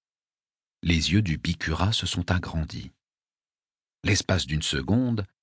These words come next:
il m'a semblé lire une sorte d'émotion dans son visage autrement inexpressif. « Que fais-tu ? » m'a-t-il demandé. « Je l'enterre. »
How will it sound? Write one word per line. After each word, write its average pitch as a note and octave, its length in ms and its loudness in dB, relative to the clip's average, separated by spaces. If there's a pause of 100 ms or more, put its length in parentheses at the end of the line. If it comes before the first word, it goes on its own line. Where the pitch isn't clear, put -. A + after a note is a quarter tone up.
(520)
il E2 160 0
m'a E2 120 4
semblé D#2 380 0
lire G2+ 360 0
une D#2 100 -4
sorte - 340 -2
d'émotion G2 680 2
dans C#2 160 -4
son - 140 -4
visage E2+ 520 -2 (120)
autrement D#2 720 -4
inexpressif. « - 920 -4 (1700)
Que G#2 120 8
fais-tu ? » G#2 580 2 (540)
m'a-t-il - 320 -4
demandé. « D#2 540 -6 (1500)
Je - 160 0
l'enterre. » D#2+ 720 0